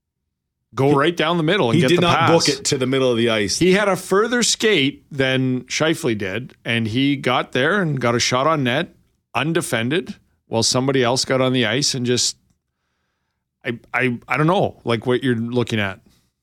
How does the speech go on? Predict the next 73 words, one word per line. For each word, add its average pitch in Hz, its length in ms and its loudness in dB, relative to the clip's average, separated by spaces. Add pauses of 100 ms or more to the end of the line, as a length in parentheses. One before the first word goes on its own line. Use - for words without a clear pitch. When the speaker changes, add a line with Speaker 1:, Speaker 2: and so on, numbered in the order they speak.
(220)
Speaker 1:
when 113 140 -4
you 107 60 -2
come 123 180 -2
on 117 100 0
the 110 100 0
ice 101 460 -6
and 113 120 -6
there's 110 140 -2
people 127 340 -4
in 113 100 0
your 110 120 0
zone, 117 360 0
and 127 240 -6
I 110 120 -4
would 113 160 -2
assume 143 300 0
you're 123 100 2
looking 123 360 -2
for 117 480 -2
other 123 200 -2
people 127 280 -4
coming 127 280 -4
into 135 180 -2
the 127 100 0
zone. 143 340 -6 (520)
Speaker 2:
I 120 140 0
would 117 320 0
assess 135 420 -2
where 135 100 0
my 127 120 0
teammates 135 380 0
Speaker 1:
To, 139 80 0
Speaker 2:
are 131 80 2
Speaker 1:
to 131 60 2
Speaker 2:
and 113 100 2
Speaker 1:
pick 165 80 2
Speaker 2:
race 208 160 2
to 180 60 2
Speaker 1:
up. 151 60 0
Speaker 2:
the 139 80 -2
puck 151 280 -4
as 123 100 -2
a 120 40 0
default. 113 500 -2
Speaker 1:
Yeah, 82 60 2
Speaker 2:
And 113 100 2
that's 120 140 0
Speaker 1:
so, 226 200 2
and - 140 -4
Speaker 2:
not 143 80 2
Speaker 1:
th-, 139 60 0
Speaker 2:
what 131 80 0
happened. 110 360 -4
Speaker 1:
and 190 100 0
then 240 120 2
the 240 40 0
Morrissey 254 360 2
thing 220 200 0
was 190 160 0
weird 202 220 0
too, 277 160 0
because 143 380 0
I, 156 320 0
I 139 100 0
watched 180 320 0
that 165 220 0
play. 147 240 0
I 131 60 0
saw 156 200 0
it 151 80 -2
develop 131 340 0
live. 117 340 0
I, 127 200 -4